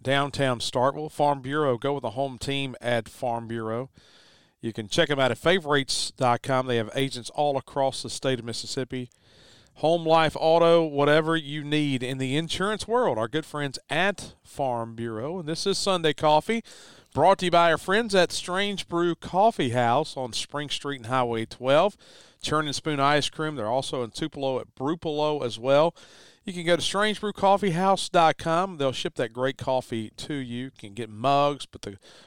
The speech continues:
coffee grounds, it'll be slam-packed this coming week. The students are back on campus. Charlie Winfield, one of the ways you could tell the students are back in Starkville, as I'll tell you this.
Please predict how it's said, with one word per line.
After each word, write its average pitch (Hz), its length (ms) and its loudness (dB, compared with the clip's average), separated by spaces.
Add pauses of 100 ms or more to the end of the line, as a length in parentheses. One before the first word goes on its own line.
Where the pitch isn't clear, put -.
(120)
coffee 139 320 0
grounds, 147 720 0
it'll 135 160 -2
be 127 400 -2 (440)
slam-packed 170 1040 0
this 147 180 0
coming 170 420 0
week. 202 320 2
The 139 140 -2
students 165 580 -2
are 135 100 2
back 135 380 0
on 135 240 0
campus. 196 800 -2 (500)
Charlie 160 340 6
Winfield, 180 760 2
one 156 200 -2
of 147 100 -4
the 131 200 -6 (260)
ways 165 380 4
you 175 60 -2
could 156 160 -4
tell 175 240 4
the 151 100 -2
students 165 460 -2
are 143 60 -4
back 151 340 2
in 147 80 -4
Starkville, 220 640 2 (840)
as 117 140 -2
I'll 120 100 4
tell - 160 0
you 165 140 4
this. 107 420 -4